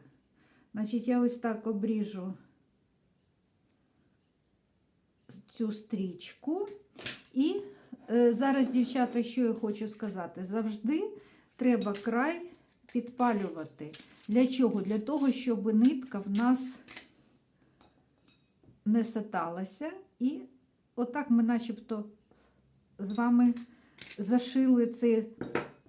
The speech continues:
край. Все. І ось в такому вигляді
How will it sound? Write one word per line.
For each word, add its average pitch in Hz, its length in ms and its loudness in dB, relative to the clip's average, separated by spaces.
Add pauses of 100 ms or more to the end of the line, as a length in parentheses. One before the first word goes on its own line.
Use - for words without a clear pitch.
(340)
край. 175 340 -4
Все. 147 360 -6 (1200)
І 320 80 0
ось 311 180 4
в - 80 -10
такому 240 420 6
вигляді 220 800 0